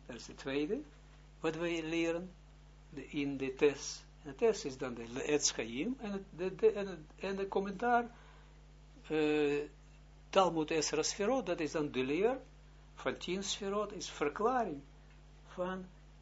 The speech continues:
de, het boek van de boom des levens. En natuurlijk, Juda brengt ook nog extra zijn eigen terminologie, extra toepa-, toege-, toepas-, toepasselijk voor onze zielen,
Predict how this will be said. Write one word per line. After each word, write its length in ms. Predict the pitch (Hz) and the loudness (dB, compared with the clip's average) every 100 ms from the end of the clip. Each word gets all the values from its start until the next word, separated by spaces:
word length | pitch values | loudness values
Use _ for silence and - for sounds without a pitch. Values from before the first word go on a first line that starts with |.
| - | -6
de, 420 | 143 156 156 151 - - - - | 0 2 2 -2 -8 -20 -20 -20
het 260 | - 139 123 | -12 -12 -4
boek 320 | 151 175 - - - - | -2 -2 -6 -16 -20 -20
van 380 | - - 135 135 - - | -16 -8 -6 -6 -10 -14
de 120 | 127 | -14
boom 360 | 117 123 127 123 | -10 -8 -8 -10
des 220 | - - | -12 -14
levens. 600 | - - - - - - - - - - - - - - | -16 -18 -20 -20 -20 -20 -20 -20 -20 -20 -20 -20 -20 -18
En 120 | 127 | -14
natuurlijk, 500 | - - 233 208 - | -14 -6 -2 -2 -2
Juda 280 | 139 151 147 | -2 0 0
brengt 380 | 127 135 135 135 | -2 -2 -4 -4
ook 160 | 123 - | -8 -8
nog 240 | 127 - - | -8 -8 -4
extra 540 | 143 - - 139 123 - - - - - - - - - - - - | -4 -4 -8 -10 -10 -12 -20 -20 -20 -20 -20 -20 -20 -20 -20 -18 -8
zijn 280 | 131 131 131 | -2 -2 0
eigen 300 | 127 - 135 | -2 -4 -6
terminologie, 920 | 131 127 123 127 131 - 190 185 - - | -4 -4 -4 -6 -6 -8 -8 -8 -10 -12
extra 480 | 156 147 - - 139 - | -8 -8 -8 -4 -4 -2
toepa-, 320 | 175 - 147 | -4 0 -2
toege-, 320 | - 190 - | 0 -4 -4
toepas-, 460 | - 185 160 147 - | -6 -2 0 0 -2
toepasselijk 600 | 160 - 175 - 151 147 | -2 2 2 2 0 -2
voor 160 | 139 127 | -2 -2
onze 220 | 131 117 | -2 -4
zielen, 420 | 107 127 120 120 | -8 -10 -10 -14